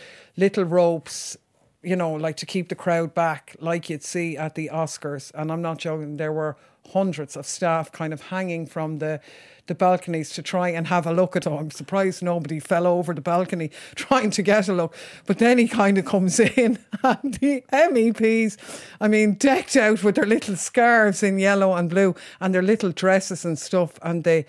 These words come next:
clapping away like little flipping penguins. <laughs> I mean, it was just appalling. I can honestly say that the man said nothing.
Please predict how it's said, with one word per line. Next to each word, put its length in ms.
clapping 420
away 380
like 480
little 380
flipping 380
penguins. 640
<laughs> 80
I 20
mean, 380
it 180
was 220
just 500
appalling. 720
I 120
can 180
honestly 580
say 440
that 160
the 100
man 360
said 440
nothing. 480